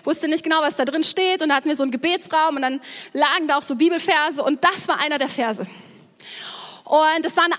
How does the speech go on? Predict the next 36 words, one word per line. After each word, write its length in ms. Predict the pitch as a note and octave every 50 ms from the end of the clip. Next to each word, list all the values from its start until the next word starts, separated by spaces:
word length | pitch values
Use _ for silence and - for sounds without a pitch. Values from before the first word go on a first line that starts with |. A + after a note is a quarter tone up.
| - D#4+ F4
alte 200 | G4 F#4 - E4
Übersetzung, 680 | C#4 C4+ A#3+ A#3 A#3+ A#3+ A#3+ - C#4+ C4+ C#4 C#4+ C4+
da 120 | - C#4 C#4
stand, 480 | - - D#4+ D4 D4+ D#4+ E4+ E4 - - -
und, 300 | C#4+ C#4 C#4 D4 D4 -
äh, 280 | - C#4 C4+ C#4 C#4
"Stell 280 | C4 - - E4 F4 F4+
das 140 | E4+ E4 -
Licht 260 | E4 F4 F#4+ - -
nicht 120 | E4 D#4+ C#4
unter 160 | D4+ D4+ D#4
den 100 | C4+ -
Scheffel." 500 | - - D#4 B3+ - - - - E3 - - - - - _ _ _ _ -
Ja, 160 | A#3+ B3+ C#4
was 180 | B3+ B3+ - -
hiermit 300 | D#4+ D#4+ C#4+ C#4+ C#4 -
gemeint 340 | C4+ B3+ C4 B3+ C4+ C4+ B3+
ist, 140 | A#3+ -
"Stell 140 | - C#4 C#4
das 160 | C4 - -
Licht 180 | C#4 C#4 C#4 -
nicht 100 | C4 C4
unter 140 | B3+ A#3+ C4+
dem 100 | A#3+ A3+
Gefäß." 560 | A3+ G#3 - - A#3+ G#3+ G3 - - - - _ - - - - - - - - - - - - - - - - - - - - - _ -
Und 540 | - D#4 D#4+ E4 E4 E4 E4+ E4+ - - - - - _ _ _ _ _ _ _ _ _ _ _
das 140 | - D#4 F#4
hat 120 | F#4 F4
mich 140 | F#4 F#4+ -
damals 300 | F#4+ F4 G4 F#4+ F#4 -
so 60 | F#4
angesprochen, 960 | - - F4 F#4+ G4+ F4+ - - - - B3 B3 B3 - C#4 B3+ C4 D4+ D#4 D4+ - - - - - _ _ _ _ _ _ _ _ _ _ _ _ - - _ -
weil 480 | B3 C4+ C#4 E4 F4 E4+ E4 E4 E4+ - A#3
damals 760 | C#4+ C#4+ E4 G4 G4 F4+ D4+ C#4 C#4 D4 E4+ - - - B3+
war 280 | D4 D#4+ E4+ E4+ -
ich 380 | - D4+ D#4 D#4+ - - -